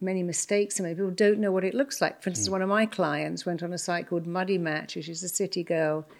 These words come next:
Speaker 1: She married a farmer. Two years later, she said, "You know, I didn't really realize what living on a farm, I thought it was lambs running around in the fields, and actually it's always raining, it's mud, it's smelly.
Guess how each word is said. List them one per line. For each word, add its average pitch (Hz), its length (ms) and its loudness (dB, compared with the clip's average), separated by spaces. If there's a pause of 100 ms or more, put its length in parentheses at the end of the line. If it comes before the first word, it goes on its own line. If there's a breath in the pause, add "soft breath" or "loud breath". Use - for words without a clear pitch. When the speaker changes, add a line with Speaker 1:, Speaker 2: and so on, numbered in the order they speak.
(140 soft breath)
Speaker 1:
She - 140 -2
married 196 220 6
a 190 40 -4
farmer. 185 500 0
Two 175 160 -2
years 185 200 4
later, 190 260 0
she 147 40 -6
said, 170 220 -2
"You 185 60 -4
know, 175 120 -4
I 170 80 -4
didn't 196 300 -6
really 175 260 -2
realize 170 600 -2
what 156 240 -2 (440 soft breath)
living 180 240 2
on 165 120 2
a 160 60 0
farm, 170 280 0
I 190 40 -2
thought 196 120 0
it 185 40 -2
was 185 120 0
lambs 180 640 2
running 170 260 -2
around 165 280 -2
in 165 100 -4
the 165 80 -4
fields, 196 840 6
and 180 120 -6
actually 190 260 -2
it's - 100 -2
always 165 240 -2
raining, 190 580 4
it's - 260 -6
mud, 185 520 0
it's - 200 -2
smelly. 180 760 0